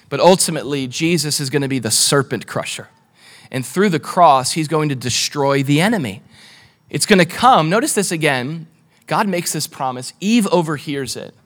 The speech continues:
that it's gonna come through a woman. It's gonna come through the, the, the generational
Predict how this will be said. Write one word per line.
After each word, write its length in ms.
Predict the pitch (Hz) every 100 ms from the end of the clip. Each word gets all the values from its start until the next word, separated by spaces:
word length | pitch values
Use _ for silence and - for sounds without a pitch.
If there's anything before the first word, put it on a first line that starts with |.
| _ _ _ -
that 100 | 123
it's 100 | -
gonna 180 | 233 311
come 460 | - 175 170 165
through 720 | 165 - 147 147 143 143 135 - _ _ _ _ _ _ _ _ _ _
a 60 | 135
woman. 380 | 117 117 95 - _ _ _ _ _ _
It's 100 | -
gonna 140 | 262
come 260 | 339 - 196
through 140 | 202
the, 180 | 165 151
the, 240 | 147 147 127 - -
the 80 | 147
generational 800 | 120 170 208 190 180 - 165